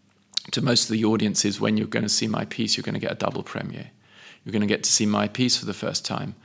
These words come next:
but you're also gonna explore, uh, explore a whole new technology and a whole new form of art." And that's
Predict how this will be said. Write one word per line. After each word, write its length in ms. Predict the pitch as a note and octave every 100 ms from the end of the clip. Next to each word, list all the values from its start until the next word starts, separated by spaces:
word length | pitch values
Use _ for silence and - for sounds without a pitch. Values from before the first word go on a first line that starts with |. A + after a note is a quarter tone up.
| - - -
but 100 | -
you're 160 | G2+ A2
also 220 | G#2+ G#2
gonna 200 | G2+ G2
explore, 580 | - - G2+ G2 G#2 - -
uh, 80 | G2+ -
explore 560 | - - - G#2+ F#2+ -
a 40 |
whole 380 | - - G#2+ G2+
new 180 | G2+ G2
technology 640 | - - G2+ G2+ G2 G2
and 80 | F#2+
a 60 |
whole 240 | - G#2+ G2+
new 160 | A2
form 260 | - G#2+ F#2+
of 120 | F#2+
art." 340 | F#2+ - - - _ _ _ - - - - - _
And 520 | G2+ G2 G2+ G2+ G2+ F#2+
that's 720 | G2 A2+ - - - -